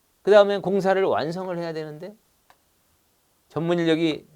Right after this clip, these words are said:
부실해가지고 공-, 한강다리를 한 반쯤 놓다가 그만뒀다? 그 완성에 따른 결과에 따라 대가를 지급하는 거기 때문에 다리 놓다 말면 한 푼도 건질 수가 없어.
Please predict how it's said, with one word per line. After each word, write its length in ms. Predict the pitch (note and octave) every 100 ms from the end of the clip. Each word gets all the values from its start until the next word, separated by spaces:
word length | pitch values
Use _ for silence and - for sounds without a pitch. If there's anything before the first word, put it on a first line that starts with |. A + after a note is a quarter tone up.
| - -
부실해가지고 840 | C#3+ E3+ D#3+ C#3+ C3+ C#3+ E3+ E3
공-, 180 | - D3+
한강다리를 520 | C#3+ F#3 F3+ D3+ C#3
한 100 | D3
반쯤 380 | B2+ C3+ C#3+ E3+
놓다가 280 | C3+ C#3 C3
그만뒀다? 540 | C3 B2 A2 - F3+ - _ _ _ -
그 40 |
완성에 640 | C#3 A#2+ G3 G3 G3+ G3 G3
따른 280 | G3 F#3+ F#3
결과에 440 | C#3 D3+ G3 G3
따라 180 | F#3+ E3+
대가를 320 | C3+ C3 D3+
지급하는 380 | C3 C#3 D3 D3+
거기 180 | C#3 C3
때문에 380 | D3 D3 E3+ -
다리 240 | C#3 D#3
놓다 280 | C3+ C#3 F3
말면 320 | D3+ D3 D3
한 160 | E3+ F3+
푼도 220 | E3+ C3+
건질 300 | A#2 A2 G2+
수가 180 | - -
없어. 240 | - _